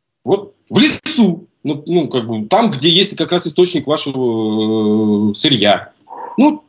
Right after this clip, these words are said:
т-, там, где, э, там, та же Агидель, она, по-, по-моему, звала, да, завод, там, там, где есть рабочие руки, которые, свободные рабочие руки. Вот я о чём хочу сказать.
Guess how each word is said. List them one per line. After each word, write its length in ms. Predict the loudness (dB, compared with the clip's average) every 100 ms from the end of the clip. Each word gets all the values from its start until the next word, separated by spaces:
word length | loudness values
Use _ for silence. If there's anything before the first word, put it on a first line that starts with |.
| -10
т-, 100 | -8
там, 300 | -2 2 2
где, 460 | 2 2 2 0 -8 _ -8
э, 600 | -2 0 0 0 0 -2 -6 -8
там, 280 | -6 -6 -4
та 140 | 0 2
же 120 | 2
Агидель, 440 | 0 0 2 2
она, 160 | 2 0
по-, 180 | -2 -4
по-моему, 320 | -2 -2 -2
звала, 400 | -4 -2 0 0
да, 180 | 0 -2
завод, 360 | -2 -2 -4
там, 220 | -4 -6 -8 _ 0
там, 180 | 0
где 140 | 2 2
есть 200 | 2 2
рабочие 380 | 2 2 2 0
руки, 180 | 0
которые, 400 | -2 -2 0 -2 -6 _ _ _ _ _
свободные 640 | -4 0 2 4 4 2
рабочие 460 | 0 -2 -6 -8 -12
руки. 240 | -14 -18 -12
Вот 200 | -10 -6
я 80 | -6
о 60 |
чём 160 | -8 -14
хочу 200 | -16 -18
сказать. 280 | -16 -16